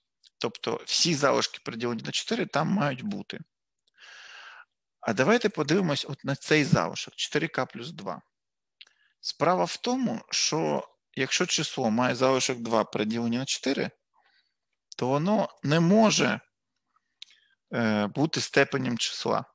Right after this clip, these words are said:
більшого за одиничку. Чому? Бо в нього в розкладі двійка буде рівно один раз. Ну, тобто чотири к плюс два —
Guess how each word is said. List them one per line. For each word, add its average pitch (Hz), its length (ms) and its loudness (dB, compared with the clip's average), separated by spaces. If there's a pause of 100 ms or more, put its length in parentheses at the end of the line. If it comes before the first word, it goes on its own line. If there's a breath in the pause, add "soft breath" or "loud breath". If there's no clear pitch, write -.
(720)
більшого 117 460 2
за 113 120 -2
одиничку. 113 500 -4
Чому? 139 480 -4 (880)
Бо 131 280 2
в 131 100 -6
нього 151 600 0 (160)
в 131 160 -4
розкладі 147 500 2
двійка 123 440 0
буде 113 360 -2
рівно 135 440 2
один 117 260 2
раз. - 380 -4 (1200)
Ну, 156 120 -4
тобто - 420 0 (460 soft breath)
чотири 135 320 0
к - 160 2
плюс 156 240 -6
два — 233 280 0